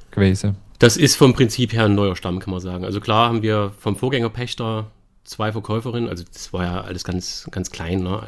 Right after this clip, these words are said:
Speaker 2: Der Dorfladen und ein Marktauto, beziehungsweise ist es über die Dörfer gefahren, das, das Verkaufsmobil damals. Und wir waren drei, vier Leute.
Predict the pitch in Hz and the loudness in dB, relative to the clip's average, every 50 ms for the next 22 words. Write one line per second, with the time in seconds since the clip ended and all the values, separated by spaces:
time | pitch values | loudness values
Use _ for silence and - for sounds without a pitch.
0 | - - 92 92 - - - - - - 95 95 - - 101 98 101 98 92 92 | -10 -10 -10 -10 -10 -14 -20 -10 -6 -4 -4 -2 -2 0 0 2 2 0 -2 -2
1 | 92 92 90 92 - - - 104 104 104 113 113 110 113 113 - - - 101 95 | -2 -2 -2 -2 -2 -2 -2 -2 -2 -2 -2 -2 -2 -4 -6 -8 -6 -4 -2 -2
2 | 95 95 90 92 92 92 92 - - - _ _ _ - - - - 98 101 98 | 0 -2 -2 -2 -2 -4 -4 -6 -10 -16 _ _ _ -20 -16 -14 -12 -10 -8 -6
3 | 95 92 90 - - - 92 - 98 98 104 - 113 107 110 107 - 107 107 110 | -6 -6 -6 -8 -8 -8 -6 -2 -2 -2 -2 -2 -2 -4 -4 -4 -4 -2 0 0
4 | 113 107 104 - - - - - - - - - 107 104 107 - - 113 104 107 | 0 -2 -4 -8 -14 -16 -14 -14 -10 -8 -4 0 0 0 0 0 -2 -2 0 0
5 | 110 107 113 107 110 110 110 110 - - - - _ _ _ - - - - - | 0 -2 0 0 0 0 -2 -4 -6 -12 -20 -20 _ _ _ -20 -20 -20 -20 -20
6 | - - - - - - - - - - _ _ - 104 98 95 95 92 92 90 | -20 -20 -20 -20 -20 -20 -20 -20 -20 -20 _ _ 2 4 6 8 8 8 8 6
7 | 90 90 - - - 101 92 85 90 87 85 85 87 87 85 85 85 82 85 85 | 4 4 0 -2 0 0 2 4 4 4 4 6 6 6 6 4 4 2 -2 -4
8 | - - - _ - - - - - - - - - - - _ _ _ _ - | -8 -12 -18 _ -14 -12 -12 -12 -14 -16 -20 -20 -20 -20 -20 _ _ _ _ -12
9 | - - 90 92 92 - - 92 87 90 90 98 104 - 90 90 | -4 0 0 0 0 2 0 0 2 2 2 0 0 -2 -4 -4